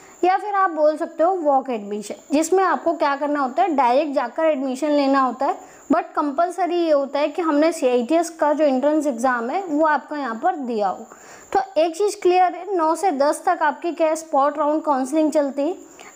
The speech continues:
and इनमें क्या है कि उन students को benefit मिलता है जो वहाँ पर सबसे पहले पहुँचते हैं, ठीक है। तो ये सारा procedure है आपका counseling को लेके। I hope ये सारी चीज़ें आपको यहाँ पर clear होंगी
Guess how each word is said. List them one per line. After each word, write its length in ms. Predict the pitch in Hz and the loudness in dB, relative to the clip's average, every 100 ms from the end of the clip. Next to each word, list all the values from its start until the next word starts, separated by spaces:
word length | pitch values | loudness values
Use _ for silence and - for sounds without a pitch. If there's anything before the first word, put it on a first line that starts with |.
| 302 | 0
and 340 | 339 349 - | 0 0 0
इनमें 480 | 320 330 370 392 320 | 2 4 4 0 -2
क्या 120 | 349 | 0
है 220 | 311 359 | 0 -2
कि 120 | 349 392 | -4 -2
उन 360 | 339 349 330 | 2 2 2
students 380 | 320 339 320 320 | 0 2 2 2
को 120 | 330 | 2
benefit 540 | 330 294 277 285 330 311 | 0 0 -2 0 0 2
मिलता 320 | 294 254 277 | 2 2 2
है 200 | 285 403 - - - 285 | 2 2 -2 -20 -6 0
जो 120 | 370 | 2
वहाँ 240 | 381 320 262 | 2 -2 0
पर 100 | 330 | -2
सबसे 340 | 339 269 - 349 | 0 -6 -2 -2
पहले 320 | 285 240 320 381 | -2 -2 -2 -2
पहुँचते 500 | 254 202 214 - - | -4 -4 -8 -8 -10
हैं, 100 | - - - - - - | -10 -14 -20 -20 -20 -4
ठीक 240 | 339 330 | -2 0
है। 100 | 403 415 - - - | -4 -10 -18 -20 -2
तो 60 | 339 | 2
ये 260 | 302 359 415 | 4 2 0
सारा 300 | 392 370 381 | 0 2 2
procedure 680 | 359 302 311 285 285 370 | 0 -2 -2 -4 2 2
है 100 | 349 | 2
आपका 320 | 302 262 - 349 | -2 -4 -4 -6
counseling 560 | 339 254 254 330 349 339 | -2 -4 -2 2 2 4
को 80 | |
लेके। 340 | 311 262 254 294 - | 2 0 -2 -12 -2
I 140 | 269 277 | 0 0
hope 300 | 330 381 - 269 | 0 0 -2 0
ये 280 | 277 370 403 | 4 4 2
सारी 280 | 359 349 | 2 2
चीज़ें 220 | 311 330 330 | 2 2 2
आपको 240 | 311 320 | 0 -2
यहाँ 180 | 320 294 | -2 0
पर 80 | 302 | -4
clear 400 | 311 254 269 285 | -2 2 2 2
होंगी 340 | 285 254 339 | 0 0 -2